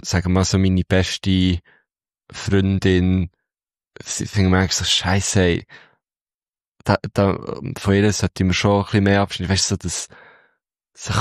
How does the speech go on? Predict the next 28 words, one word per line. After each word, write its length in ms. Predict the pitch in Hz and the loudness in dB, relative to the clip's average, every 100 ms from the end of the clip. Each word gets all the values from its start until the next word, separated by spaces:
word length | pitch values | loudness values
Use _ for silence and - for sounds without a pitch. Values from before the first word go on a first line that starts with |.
| - | -2
auch 120 | 98 - | -2 0
immer 320 | 104 107 95 | 2 4 2
wieder 240 | 104 95 | 0 0
melden 720 | 92 90 87 101 107 107 104 98 | 0 0 0 0 -2 0 0 0
beieinander. 800 | 101 101 98 98 92 95 95 92 | 0 2 2 2 2 2 0 0
Also 160 | 110 | -2
ich 40 | 160 | -2
würd 100 | - | -2
sagen, 160 | 165 | -2
ich 60 | 170 | 0
bin 140 | 156 143 | 2 2
auch 100 | 156 | 2
nicht 160 | 170 | -2
schlecht 340 | - 160 - 165 | -2 -4 -4 -8
in 80 | - | -2
dem, 460 | 135 135 95 85 85 | 0 2 0 -2 -2
so, 160 | - 110 | 0 0
dass 140 | - | 2
mir 140 | 113 | 0
bei 140 | 107 113 | 2 2
Leuten 360 | 113 117 - 117 | 2 0 -2 0
melden, 380 | 110 98 92 | 2 0 0
aber 180 | 92 90 - - - _ _ _ _ _ | -2 -2 -6 -12 -20 _ _ _ _ _
so, 120 | - | -2
es 120 | 101 - | -2 -2
gibt 140 | - | 2
echt 240 | 113 104 | 2 2
Leute, 140 | 110 | -2